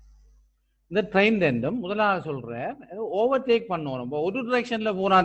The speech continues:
தான் நாங்க ஓவர்டேக் பண்ணணும்னு சொல்லுவோம். ஓவர்டேக் பண்ணணும்னா இவர் இங்க இருந்து போட்டு ரெண்டும் ஒரே லேன் இதுல வந்து கொண்டு இருந்து, "சரி, உன்னை பிடிச்சு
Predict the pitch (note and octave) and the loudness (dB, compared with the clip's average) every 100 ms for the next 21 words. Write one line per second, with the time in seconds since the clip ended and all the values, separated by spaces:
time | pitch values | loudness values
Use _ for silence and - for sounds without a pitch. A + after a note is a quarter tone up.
0 | G#3 E4 D#4 B3 A3 A3+ G3 G3 F3+ D#3+ | 6 6 6 6 6 6 6 4 4 2
1 | D3+ C#3 A#2+ A2 - - _ _ _ _ | 2 0 -2 -6 -14 -20 _ _ _ _
2 | _ _ _ _ _ _ _ _ _ _ | _ _ _ _ _ _ _ _ _ _
3 | _ _ C3 C3 G3 A#3 C4 A#3+ A3+ G#3 | _ _ -2 4 6 6 6 4 4 6
4 | G3+ F3 D#3 D3 C#3+ D3 D3 D#3 D#3 D#3 | 6 4 2 4 6 6 4 2 4 2
5 | D3+ D3+ G3 F#3+ D3+ C#3+ C3 B2 A#2+ A#2+ | 0 -4 0 2 2 0 -2 -2 -4 -4
6 | B2+ C#3+ F3 D#3 D#3 F#3+ C#3+ C3 G2 _ | -4 -4 -2 -2 2 2 2 -4 -8 _
7 | _ _ _ _ _ _ _ _ _ _ | _ _ _ _ _ _ _ _ _ _
8 | _ B2 F3 F3+ C3+ B2+ B2 A#2 A2+ A2 | _ -14 -4 -2 -2 -2 -2 -4 -6 -14
9 | A2 G#2+ A#2 A#2 - C3+ D3 C3+ D#3 F#3 | -20 -18 -14 -14 -12 -10 -8 -8 -10 -12
10 | C#3+ D3 | -16 -12